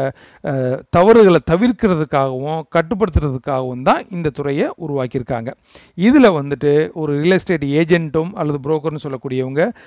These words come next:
அவங்களுக்குன்னு தனியா ஒரு லைசன்ஸ் இருக்கு. லேஅவுட் மட்டும் போட்டு ஃப்ளாட்லாம் விக்க-, காலி மனைகளை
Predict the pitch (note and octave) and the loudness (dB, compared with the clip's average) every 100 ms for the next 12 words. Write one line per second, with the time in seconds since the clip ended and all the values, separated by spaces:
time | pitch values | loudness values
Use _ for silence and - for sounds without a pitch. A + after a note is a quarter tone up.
0 | - - D#3+ D#3+ D3 G3 F#3 D3+ D3 D3+ | -12 -2 0 0 -2 -4 -2 -2 0 -2
1 | C3+ B2+ B2+ C3 - A#2+ A2 B2+ _ - | -2 -2 0 -2 -4 -12 -12 -16 _ -20
2 | - - D#3+ G3+ G3+ D3 D3+ D#3 A3+ F3 | -20 -2 4 6 4 2 -4 -4 -4 -6
3 | D#3 D3+ E3+ D3+ D#3+ D#3+ D3+ E3 D#3+ E3 | -6 -6 -8 -4 0 0 0 0 2 2
4 | D3 C#3 D3 D3+ D#3+ E3+ C#3+ D#3 D#3 | 0 -6 -6 0 2 0 -2 -2 -2